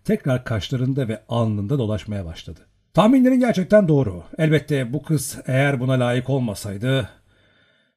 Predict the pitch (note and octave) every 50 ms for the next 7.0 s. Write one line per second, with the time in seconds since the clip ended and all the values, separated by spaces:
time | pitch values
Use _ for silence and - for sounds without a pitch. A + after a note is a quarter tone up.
0 | _ - E3 - A3 A3 G3 A3 G3+ - B3 G#3 E3+ G3 G3 G3 - - F#3+ -
1 | - G#3 D3+ - - A#3+ B3 A3 C3 G#2+ G2+ E2 E2 - - D3 C#3+ D3 D3+ D3
2 | D3 C#3+ B2+ D3 C#3+ - D3 C#3 C#3 D3+ C#3 C#3+ C#3 D3 C#3+ C#3+ - F3 D#3+ C#3+
3 | D#3+ D#3 D3+ D#3 D3 D3+ D3 - - E3 E3+ F3+ D#3+ E3 C#3+ B2+ B2 C#3+ E3 E3+
4 | E3+ F3 F3 E3 F#3 G3 A2+ A#3 - - - - A#2+ G2 F#2+ - - - B2+ C3
5 | A#2+ G2 G2 G2+ G#2 G#2+ C#3 C3 A#2+ D3+ E3+ C#3+ C#3+ C#3+ D3 D3 C#3 D3+ D3+ E3+
6 | E3 - _ - C3 B2 A#2 B2 A#2+ A#2 G2+ A#2 A2+ A2+ A#2 B2 C3 C3+ C3+